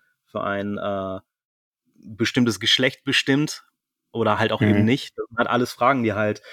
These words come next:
Speaker 1: ähm, das Ganze halt sehr, sehr em-, emotionalisieren oder, ähm, auch ein sehr gutes Beispiel, was du eben gebracht hast, war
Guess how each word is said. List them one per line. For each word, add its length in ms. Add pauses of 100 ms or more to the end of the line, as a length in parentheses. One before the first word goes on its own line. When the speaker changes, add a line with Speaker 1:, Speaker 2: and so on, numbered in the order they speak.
(320)
Speaker 1:
ähm, 540
das 160
Ganze 240
halt 140
sehr, 180
sehr 160
em-, 120
emotionalisieren 840
oder, 480
ähm, 440
auch 200
ein 60
sehr 140
gutes 240
Beispiel, 320
was 140
du 60
eben 200
gebracht 360
hast, 220
war 320